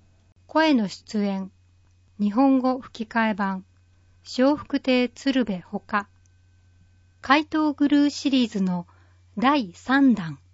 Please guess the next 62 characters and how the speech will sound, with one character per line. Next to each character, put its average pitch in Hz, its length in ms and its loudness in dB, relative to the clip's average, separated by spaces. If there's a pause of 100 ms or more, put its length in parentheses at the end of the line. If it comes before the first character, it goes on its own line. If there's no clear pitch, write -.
(1080)
悪 - 260 -10
党 339 240 0
家 330 220 2
業 285 200 2
か 220 160 -2
ら 190 140 0
足 262 300 -4
を 262 100 0
洗 196 180 -2
っ 202 140 -8
た 196 140 -6
主 226 180 -2
人 277 260 4
公 190 360 -4
グ 190 120 -2
ル 254 200 4
ー 202 40 0
が、 190 240 -6 (600)
新 302 240 0
た 240 120 -2
な 196 180 0
ラ 226 140 0
イ 233 60 -2
バ 196 140 -4
ル 170 100 -8
や 175 220 -10 (460)
生 196 80 -10
き 294 180 0
別 311 240 0
れ 247 120 -4
た 175 140 -8
双 277 300 -2
子 302 120 4
の 294 120 4
兄 302 140 -6
弟 214 440 -2
を 185 40 0
相 202 180 0
手 202 160 -6
に 180 200 -6
繰 202 120 -8
り 214 100 0
広 214 300 -2
げ 202 60 -4
る 196 220 -8 (500)
大 262 200 2
騒 339 280 0
動 240 220 2
の 196 120 0
行 190 220 0
方 277 300 2
を 269 160 2
描 247 260 2
い 208 80 -2
た 180 260 -10 (180)
大 254 220 4
ヒ 302 140 -2
ッ 285 140 -6
ト 269 260 -2
ア 240 140 2
ニ 220 100 4
メ。 185 220 -4